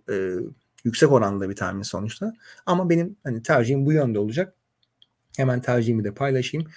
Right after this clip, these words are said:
Kızıl Yıldız Olympiakos maçında ilk çeyrek otuz dokuz buçuk sayı üstü tercihim var. iddia com üzerinde şu anda bir yetmiş dörtlük bir oranı var. Bence güzel, tatmin edici bir oran. E, biraz böyle macera sever,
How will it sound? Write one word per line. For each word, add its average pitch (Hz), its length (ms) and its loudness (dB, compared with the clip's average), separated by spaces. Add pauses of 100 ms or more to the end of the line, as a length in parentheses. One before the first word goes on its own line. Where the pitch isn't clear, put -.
(220)
Kızıl 170 280 6
Yıldız 113 240 4
Olympiakos 143 500 0
maçında 147 480 -4 (100)
ilk 160 200 0
çeyrek 139 440 0 (100)
otuz 139 280 2
dokuz 147 280 -2
buçuk 113 220 -6
sayı 127 280 -2 (360)
üstü 131 240 2
tercihim 104 500 0
var. 156 180 -2 (300)
iddia 160 440 2
com 120 140 2
üzerinde 107 340 -4
şu 139 140 -2
anda 127 240 2
bir 147 80 4
yetmiş 131 360 0
dörtlük - 320 -8
bir 147 60 2
oranı 143 260 0
var. 156 220 -4 (380)
Bence 180 180 -2
güzel, 156 400 2 (120)
tatmin 147 300 2
edici 143 300 2
bir 117 40 4
oran. 151 320 -2 (380)
E, - 80 -2
biraz 175 280 2
böyle 143 140 6
macera 139 520 6
sever, 151 500 0